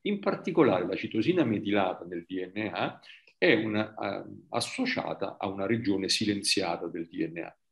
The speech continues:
Quindi quando il D N A viene metilato localmente, le, eh, quella regione del D N A non viene più utilizzata e, eh, questo impedisce al gene di essere trascritto.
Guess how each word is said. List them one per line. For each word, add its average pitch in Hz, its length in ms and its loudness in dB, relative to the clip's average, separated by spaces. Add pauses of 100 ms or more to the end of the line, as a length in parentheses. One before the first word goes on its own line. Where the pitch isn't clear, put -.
Quindi 143 320 2
quando 196 280 4
il 113 40 6
D 110 160 4
N 117 60 0
A 120 80 4
viene 98 260 2
metilato 101 640 0
localmente, 117 880 2 (380)
le, 104 560 6
eh, 92 60 2
quella 120 220 4
regione 131 380 6
del 110 160 2
D 170 140 4
N 139 120 4
A 98 100 2
non 110 180 2
viene 104 260 2
più 104 160 0
utilizzata 95 800 -4 (320)
e, 127 280 2
eh, 85 300 -2
questo - 380 2
impedisce 113 600 0
al 117 80 2
gene 85 320 -2
di 92 100 -4
essere 82 380 -4
trascritto. - 640 -10